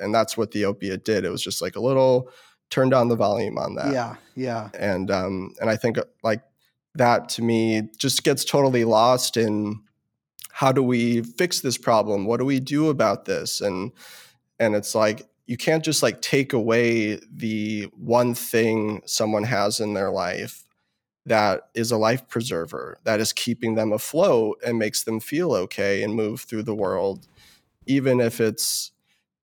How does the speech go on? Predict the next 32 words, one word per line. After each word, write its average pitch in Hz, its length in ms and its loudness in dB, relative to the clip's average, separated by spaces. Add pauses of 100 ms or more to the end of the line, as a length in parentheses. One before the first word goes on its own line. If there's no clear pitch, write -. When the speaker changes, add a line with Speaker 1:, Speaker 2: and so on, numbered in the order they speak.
(280)
Speaker 1:
uh, 104 420 2 (1160)
very 131 220 4
tortured 131 500 0
in 107 100 0
some 104 260 0
ways 101 320 0
and 104 100 -2
it's 101 140 -4
really 113 220 -2
difficult 117 520 -2
to - 100 -8
manage 95 340 -2
addiction. 95 540 -6
Like, 90 300 -2 (600)
there's 107 540 0 (100)
just - 520 -2 (120)
a 117 80 -2
complete 120 720 -2
lack 110 440 0
of, 117 220 -2
like, 101 420 -2 (460)
the 113 100 -4
kind 107 240 0
of 98 120 0
human 117 1120 0
desire 107 720 0
for 110 280 -4
this 101 200 -2
substance 104 1000 -2
and 107 180 -2
why 107 220 2
it's - 500 -4